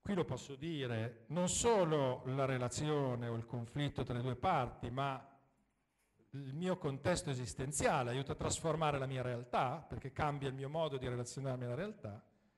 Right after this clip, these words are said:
e naturalmente sugli aspetti di gestione del vissuto emotivo, che può essere molto pesante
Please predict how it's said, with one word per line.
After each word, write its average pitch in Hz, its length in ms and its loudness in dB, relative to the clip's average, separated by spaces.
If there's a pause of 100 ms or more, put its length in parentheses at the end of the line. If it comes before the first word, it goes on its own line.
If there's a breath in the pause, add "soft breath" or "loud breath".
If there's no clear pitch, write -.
(380 soft breath)
e 175 120 -4
naturalmente 160 1300 0
sugli 170 240 -2
aspetti - 1120 -4
di 131 460 -4
gestione 131 1040 0 (420)
del 180 240 0
vissuto 147 420 0
emotivo, 131 520 -2
che - 120 -8
può 127 80 -4
essere 113 220 -2
molto 147 280 -2
pesante 123 680 -2